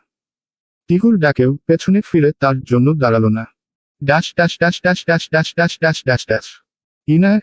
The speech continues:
এবার ইন্টার সেকেন্ড ইয়ারে পড়ে। বাসা থেকে তার কলেজের দূরত্ব আধা ঘন্টার রাস্তা, তাই রিকশার জন্য অপেক্ষা করছে। সকালের এই সময়টায় রিকশার জন্য অনেকক্ষণ অপেক্ষা করতে হয়। গাড়ি থাকা সত্ত্বেও আজ রিকশাতে করেই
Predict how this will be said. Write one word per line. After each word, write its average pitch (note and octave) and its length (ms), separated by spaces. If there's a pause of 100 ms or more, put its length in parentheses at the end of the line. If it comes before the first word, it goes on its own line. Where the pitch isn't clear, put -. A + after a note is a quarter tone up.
এবার C3+ 300
ইন্টার C3+ 360
সেকেন্ড C3+ 480
ইয়ারে B2 260
পড়ে। A#2 240 (580)
বাসা C#3+ 340
থেকে F#3 240 (100)
তার A#2+ 220
কলেজের E3+ 380 (100)
দূরত্ব B2+ 340 (140)
আধা D#3 260
ঘন্টার A#2+ 400
রাস্তা, - 300 (560)
তাই E3 200
রিকশার F3 420
জন্য C3+ 240 (140)
অপেক্ষা C#3+ 320
করছে। - 320 (640)
সকালের E3+ 420 (140)
এই F3 140
সময়টায় E3+ 440 (140)
রিকশার C#3+ 360
জন্য C3 260 (140)
অনেকক্ষণ C#3+ 380 (100)
অপেক্ষা E3 400
করতে - 320
হয়। - 220 (680)
গাড়ি C#3 340
থাকা F3 300
সত্ত্বেও D#3 520
আজ C3+ 180 (100)
রিকশাতে D#3+ 400
করেই C3+ 300